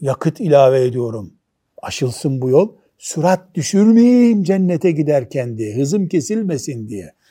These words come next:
İşte sabır bu. Bunu şeytanın ibadet yapmayı zorlaştırdığı mesela sabah namazında. Uzun bir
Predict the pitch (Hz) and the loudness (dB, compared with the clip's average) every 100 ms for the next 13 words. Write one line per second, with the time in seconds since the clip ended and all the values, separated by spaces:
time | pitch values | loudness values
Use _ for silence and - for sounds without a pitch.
0 | _ - - - - - 117 127 110 101 | _ -12 -10 -12 -12 -10 -4 -4 -4 -14
1 | - _ _ _ _ _ _ _ _ _ | -18 _ _ _ _ _ _ _ _ _
2 | _ _ - 165 208 285 - _ _ _ | _ _ 0 4 6 4 -2 _ _ _
3 | _ _ _ _ _ _ _ _ - 147 | _ _ _ _ _ _ _ _ -2 0
4 | 160 180 214 226 180 165 185 185 180 202 | 2 0 -2 -2 -2 0 0 0 -2 -4
5 | - 160 175 170 180 175 190 196 165 175 | -2 -2 -2 -4 -4 -2 -2 -2 0 2
6 | 185 175 180 185 170 - 185 180 170 196 | 2 0 -2 -2 -2 -6 -8 -6 -6 -6
7 | 202 190 170 196 226 202 208 202 202 190 | -4 -2 0 -2 -2 -6 -6 -8 -8 -6
8 | 262 294 254 233 196 208 208 _ _ _ | -6 -8 -12 -12 -16 -18 -20 _ _ _
9 | _ _ _ _ _ _ _ _ _ _ | _ _ _ _ _ _ _ _ _ _
10 | _ 170 151 233 269 269 254 254 247 240 | _ -2 0 -2 -2 -4 -4 -4 -4 -6
11 | 208 220 220 | -4 -4 -6